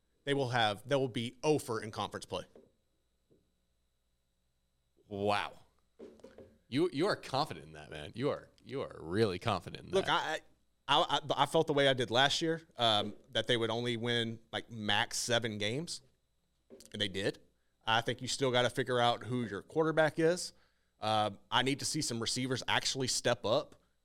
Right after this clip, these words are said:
Speaker 1: Um, you lost your entire offensive line. I know you got some transfers coming in.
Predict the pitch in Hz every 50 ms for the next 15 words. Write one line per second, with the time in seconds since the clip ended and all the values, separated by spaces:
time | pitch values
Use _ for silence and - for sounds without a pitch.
0 | _ _ - 117 117 113 110 107 107 107 107 101 - _ _ 110 139 127 120 127
1 | 127 156 - - 131 113 110 104 - 123 123 131 127 127 131 - 98 117 120 -
2 | - 131 - - 107 107 113 117 123 123 120 110 120 123 120 113 110 - 120 -
3 | - 127 120 113 - 127 117 - - - 123 113 113 113 113 120 120 123 120